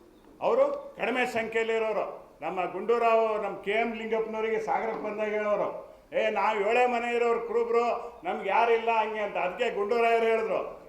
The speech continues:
"ನೀವು ಮೊದಲು ಬರೋ ಹೊತ್ತಿಗೆ ಸಾಗರಕ್ಕೆ ಕುರುಬರಾಗಿದ್ರು, ಏಳೇ ಮನೇಲಿದ್ದು, ಈಗ ಸಾಗರದವ್ರನ್ನ ಪೂರ್ತಿ ಕುರುಬರು ಮಾಡ್ಬಿಟ್ಟಿದ್ರಿ" ಅಂತ. ಇವತ್ತು ಆ ಜನಾಂಗದಲ್ಲಿ ಹುಟ್ಟಿ ಈಶ್ವರಪ್ಪನವರು ಅವರ ಜನರನ್ನ ನೋಡಿದ್ರೆ ಅವ್ರ ಜೊತೆಗಿರೋರು ಗೊತ್ತಾಗತ್ತೆ. ಎಲ್ಲ ಮುಂದುವರೆದವರು, ಹಿಂದುಳಿದವರು, ದಲಿತರು ಇವತ್ತು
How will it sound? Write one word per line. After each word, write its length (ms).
"ನೀವು 300
ಮೊದಲು 320
ಬರೋ 280
ಹೊತ್ತಿಗೆ 380
ಸಾಗರಕ್ಕೆ 500
ಕುರುಬರಾಗಿದ್ರು, 640
ಏಳೇ 300
ಮನೇಲಿದ್ದು, 440
ಈಗ 140
ಸಾಗರದವ್ರನ್ನ 600
ಪೂರ್ತಿ 360
ಕುರುಬರು 380
ಮಾಡ್ಬಿಟ್ಟಿದ್ರಿ" 600
ಅಂತ. 140
ಇವತ್ತು 320
ಆ 240
ಜನಾಂಗದಲ್ಲಿ 580
ಹುಟ್ಟಿ 240
ಈಶ್ವರಪ್ಪನವರು 920
ಅವರ 200
ಜನರನ್ನ 540
ನೋಡಿದ್ರೆ 320
ಅವ್ರ 160
ಜೊತೆಗಿರೋರು 560
ಗೊತ್ತಾಗತ್ತೆ. 920
ಎಲ್ಲ 520
ಮುಂದುವರೆದವರು, 720
ಹಿಂದುಳಿದವರು, 720
ದಲಿತರು 420
ಇವತ್ತು 360